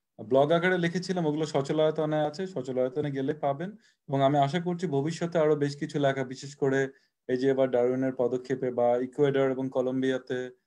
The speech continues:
এবং মেসো আমেরিকার প্রত্যেকটা দেশে আমাদের খুবই সুন্দর ভ্রমণ হয়েছে। আমি ওগুলো হয়তো আশা করি,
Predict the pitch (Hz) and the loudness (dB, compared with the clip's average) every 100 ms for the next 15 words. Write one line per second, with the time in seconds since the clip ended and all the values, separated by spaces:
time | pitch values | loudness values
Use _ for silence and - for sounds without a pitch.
0 | _ - 123 127 123 127 147 143 139 143 | _ -6 -4 -2 -4 0 2 2 0 -2
1 | 143 143 151 143 147 139 143 135 135 135 | -2 -4 -4 -6 -4 -4 -2 -2 -2 -6
2 | - 147 151 - 131 143 143 135 143 147 | -6 -8 -8 -8 -4 -2 -2 -4 -6 -4
3 | 135 110 - - - _ _ - 120 139 | -2 -4 -6 -12 -14 _ _ -8 -4 -2
4 | 139 156 147 143 143 127 156 147 147 147 | -2 -2 -2 0 0 0 -4 -4 -2 0
5 | 147 143 | -2 -4